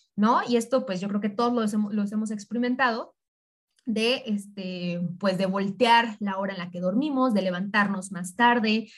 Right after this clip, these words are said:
de acostarnos más tarde y tal. Y, pues, desafortunadamente se ha investigado que este jet lag social, este cambio en nuestros horarios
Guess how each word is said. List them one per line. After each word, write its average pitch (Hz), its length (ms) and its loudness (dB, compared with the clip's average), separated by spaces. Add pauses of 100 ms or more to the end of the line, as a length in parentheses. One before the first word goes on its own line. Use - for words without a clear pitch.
(120)
de 202 80 -2
acostarnos 196 720 0
más 196 260 -2
tarde 262 380 2
y 208 160 -4
tal. 214 320 2 (480)
Y, 339 400 -4
pues, 214 340 -2
desafortunadamente 226 1900 0
se - 140 -10
ha 196 80 -2
investigado 208 600 2
que 208 80 -2
este 202 280 -2
jet 220 240 -2
lag 202 220 -4
social, 180 400 -6
este - 380 -2
cambio 233 760 4
en 196 160 0
nuestros 180 440 -6
horarios 190 640 -2